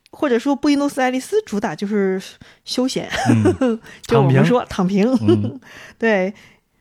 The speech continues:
Speaker 1: 因为这个国家呢，现在正在进行一场激烈的政治改革。
Speaker 2: 对。
Speaker 1: 对，信，信奉新自由主义的新总统米莱上台之后呢，就有很多比较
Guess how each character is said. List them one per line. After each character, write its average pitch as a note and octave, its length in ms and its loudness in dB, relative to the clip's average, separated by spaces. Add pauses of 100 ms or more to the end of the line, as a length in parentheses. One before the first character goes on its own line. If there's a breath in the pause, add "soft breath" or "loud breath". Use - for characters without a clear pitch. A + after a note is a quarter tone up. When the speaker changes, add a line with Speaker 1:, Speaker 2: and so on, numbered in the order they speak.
(260)
Speaker 1:
因 D#4+ 120 -6
为 F4+ 100 0
这 F#4+ 140 2
个 B3+ 80 0
国 F#3+ 180 -2
家 C4 220 0
呢， A#3+ 160 0
现 D4+ 180 -2
在 A#3+ 140 0
正 B3 220 0
在 G#3+ 180 0
进 A#3+ 340 0
行 G3 300 -2
一 A3+ 100 4
场 E3+ 360 -2
激 - 180 -4
烈 C#4+ 180 0
的 G#3+ 80 -2 (280)
政 G#4 200 2
治 F3+ 120 0
改 D#3 260 -8
革。 D#3 340 -12
Speaker 2:
对。 G2+ 200 -6 (260 loud breath)
Speaker 1:
对， F#3 240 -2
信， A#3 320 -4
信 C#4+ 180 0
奉 C#4 140 4
新 F4+ 260 2
自 D4+ 160 -2
由 G#3+ 140 4
主 F#3 220 -2
义 F3+ 120 0
的 F#3+ 140 2
新 C#4 220 0
总 A#3+ 160 2
统 F#3 260 -2
米 F3+ 160 2
莱 D#3+ 180 -4
上 C4 220 0
台 G3+ 160 -2
之 B3+ 100 -2
后 C4+ 180 0
呢， G3 220 0 (380 loud breath)
就 A#3 140 2
有 G#3+ 180 4
很 E3+ 220 -2
多 G3+ 160 0
比 E3 160 -10
较 F#3 680 0